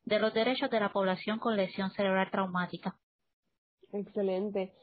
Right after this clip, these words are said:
Speaker 2: Lidia, cuéntanos un poco, ¿verdad? Habíamos estado hablando en el primer segmento con el doctor Pablo Rodríguez, que nos explicó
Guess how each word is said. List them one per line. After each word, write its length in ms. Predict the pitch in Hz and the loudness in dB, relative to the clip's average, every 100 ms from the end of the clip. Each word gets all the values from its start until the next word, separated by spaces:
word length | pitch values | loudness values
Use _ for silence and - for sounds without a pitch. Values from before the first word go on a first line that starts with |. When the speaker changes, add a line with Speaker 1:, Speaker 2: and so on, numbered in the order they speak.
| - _ _ - | -20 _ _ -2
Speaker 2:
Lidia, 360 | 247 277 262 | 2 2 2
cuéntanos 440 | 262 220 233 302 349 | 2 0 2 0 2
un 240 | 359 339 | 0 0
poco, 440 | 311 294 277 233 208 | 2 2 2 2 2
¿verdad? 400 | 196 208 240 208 | 2 2 2 4
Habíamos 400 | 196 190 220 262 | 4 2 2 -2
estado 260 | 269 269 | 0 2
hablando 440 | 262 247 233 247 247 | 2 2 2 2 0
en 40 | |
el 80 | 220 | 0
primer 320 | 226 190 190 | 0 0 0
segmento 420 | 202 214 214 214 208 | -2 0 0 -2 0
con 180 | 196 | 2
el 140 | 190 180 | 2 0
doctor 360 | 180 180 175 180 | -2 0 0 2
Pablo 280 | 196 202 202 | 2 4 2
Rodríguez, 720 | 190 185 208 208 170 196 - | 0 0 2 2 0 -2 -2
que 80 | 190 | 0
nos 140 | 180 | 0
explicó 640 | - 196 202 185 180 208 | -2 -4 -4 0 0 0